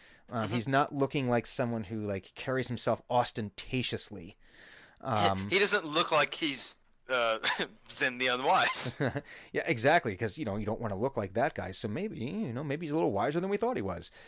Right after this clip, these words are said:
Speaker 1: Um, but he has just downed one giant, uh, flagon of some alcohol or another, and the, and the barkeep has brought him another. And what was interesting is that the bar-, the, the bartender, who he himself looks quite thuggish,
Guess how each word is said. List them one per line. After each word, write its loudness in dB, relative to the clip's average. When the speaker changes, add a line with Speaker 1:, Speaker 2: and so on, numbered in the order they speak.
Speaker 1:
Um, 8
but 6
he 8
has 8
just 2
downed 6
one 4
giant, 0
uh, -10
flagon -2
of -2
some 0
alcohol 2
or 2
another, 2
and -4
the, -6
and -10
the -12
barkeep 0
has -8
brought 0
him -2
another. 0
And 2
what 4
was 4
interesting 2
is 2
that -2
the 4
bar-, 4
the, 0
the -6
bartender, 2
who 2
he 2
himself 6
looks 4
quite 0
thuggish, 2